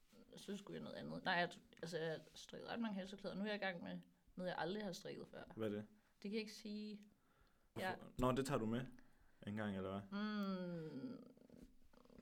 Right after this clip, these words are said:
Speaker 1: så skal det være i januar.
Speaker 2: Okay.
Speaker 1: Ja.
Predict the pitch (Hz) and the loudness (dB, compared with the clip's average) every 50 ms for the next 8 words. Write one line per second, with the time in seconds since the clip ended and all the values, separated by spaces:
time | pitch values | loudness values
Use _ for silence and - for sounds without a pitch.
0 | 202 202 - - 196 208 - 240 254 254 220 190 175 170 165 160 151 156 165 156 | -8 -6 -4 -2 -2 -2 0 2 4 4 4 6 6 6 6 6 4 4 2 0
1 | 143 156 190 208 233 220 190 160 170 180 - - - - - - - - - - | 0 0 2 2 2 2 2 0 -2 -6 -8 -14 -20 -20 -20 -20 -20 -20 -20 -20
2 | - - - - - - - - - - - - - - - - - - - - | -20 -20 -20 -20 -20 -20 -20 -20 -20 -20 -20 -20 -20 -20 -20 -20 -20 -20 -20 -14
3 | - - 120 - - 127 131 131 - - - - _ - - - - 202 185 190 | -4 0 2 4 6 6 4 4 -2 -8 -16 -20 _ -20 -20 -14 -10 -6 -6 -4
4 | 208 | -6